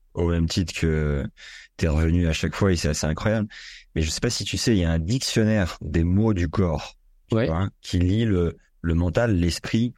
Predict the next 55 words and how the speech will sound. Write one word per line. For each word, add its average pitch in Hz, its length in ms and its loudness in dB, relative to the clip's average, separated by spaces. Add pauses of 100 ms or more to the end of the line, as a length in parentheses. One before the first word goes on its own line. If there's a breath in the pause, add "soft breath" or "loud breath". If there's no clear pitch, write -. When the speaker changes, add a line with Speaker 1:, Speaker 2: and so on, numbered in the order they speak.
Speaker 1:
au 90 120 -2
corps. 80 300 0 (380 loud breath)
Et - 60 -4
alors, 85 140 0
je - 60 -4
suis - 100 -2
allé 92 140 4
regarder 101 500 2
hernie 92 300 4
discale, 95 400 0
ce - 60 -8
que 92 80 -4
ça 85 160 0
voulait 82 260 2
dire. 101 300 0 (100)
Je - 100 -12
sais 82 140 -2
pas 98 140 2
si, 82 260 0
euh, 73 100 0 (680 loud breath)
Speaker 2:
Bon, 196 200 2 (180)
je 123 160 0
sais, 98 140 -2
Speaker 1:
Ouais. 98 140 0
Speaker 2:
je 151 40 0
vois 160 160 0
très 190 180 -2
bien 190 120 2
où 185 40 0
tu 185 120 0
veux 165 80 2
en 170 100 2
venir 185 240 0
parce - 180 -2
que 151 140 -6 (440 loud breath)
c'est - 180 -2
un 151 80 0
peu 180 140 0
le 170 80 2
sujet 165 380 -2
dans 156 100 0
le 135 60 0
prochain 151 380 -2
livre. 123 360 -2 (280)
Speaker 1:
Ah, 113 520 0
merveilleux. 107 500 0
Speaker 2:
Ah. 139 160 -2
Speaker 1:
Alors, 101 200 0
attends, 113 280 4
je - 120 -4
te, 101 240 2
je - 100 -6
te, 92 240 2
je - 80 -6
te, 90 240 2